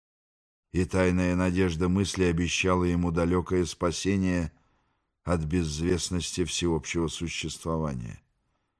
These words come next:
Он шел на ночлег рядом с Чиклиным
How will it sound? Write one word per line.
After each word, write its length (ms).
Он 220
шел 300
на 100
ночлег 520
рядом 340
с 40
Чиклиным 640